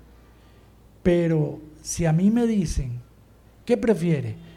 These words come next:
¿Estar allá en Costa Rica y Efrén que lo estén operando aquí y usted llamando por teléfono, viendo a ver cómo está?". Yo prefiero estar aquí porque yo me conozco que soy muy ansioso, muy ansioso.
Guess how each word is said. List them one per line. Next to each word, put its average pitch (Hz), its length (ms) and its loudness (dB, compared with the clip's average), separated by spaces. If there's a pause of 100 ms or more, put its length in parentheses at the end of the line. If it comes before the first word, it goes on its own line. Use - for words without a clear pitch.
¿Estar 208 340 4
allá 214 180 4
en 220 80 2
Costa 202 320 -2
Rica 196 340 -2
y 175 140 -2
Efrén 170 320 0
que 202 80 -6
lo 196 100 -4
estén 190 200 -2
operando 185 500 -2
aquí 196 380 -6
y 175 60 -4
usted 165 480 -2
llamando 170 340 -2
por 165 140 -4
teléfono, 170 560 -2
viendo 175 200 -2
a 180 60 0
ver 170 80 -4
cómo 175 160 0
está?". 170 240 -2 (440)
Yo 165 140 8
prefiero 170 360 4
estar 165 220 4
aquí 160 200 0
porque 151 260 -2
yo 156 280 0 (560)
me 165 120 12
conozco 170 580 2
que 165 120 -4
soy 175 180 4
muy 180 280 4
ansioso, 156 580 2 (1500)
muy 175 240 6
ansioso. 131 540 -4